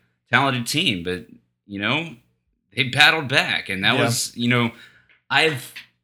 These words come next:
Speaker 1: I've very rarely ever seen a Brad Brownell team quit or give up. Um, he's never seemed to, to, to lose the team. He kinda did towards the end of last year. It seems like he kinda lost the team a little bit, and that was the first time we really saw that, especially in that Oakland game.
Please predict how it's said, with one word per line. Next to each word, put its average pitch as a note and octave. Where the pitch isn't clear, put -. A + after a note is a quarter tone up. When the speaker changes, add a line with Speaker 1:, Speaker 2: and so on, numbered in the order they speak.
Speaker 1:
I've B2+
very F3+
rarely B2
ever A2+
seen G2+
a G2+
Brad G2+
Brownell F#2+
team F2
quit G#2
or F#2+
give F2
up. E2+
Um, E2+
he's G#2
never C3
seemed B2+
to, G2+
to, F2+
to -
lose F2+
the F2
team. D#2+
He B2
kinda F#3+
did D3
towards B2
the G#2
end A2+
of F#2
last G2
year. A2
It F2+
seems A2
like G#2
he G2
kinda G#2
lost G2
the -
team G2+
a G2
little G2+
bit, G#2+
and G#2
that G2+
was A2
the A2+
first -
time G2+
we F#2+
really E2+
saw F#2+
that, G2+
especially F#2
in E2+
that -
Oakland F#2+
game. A#2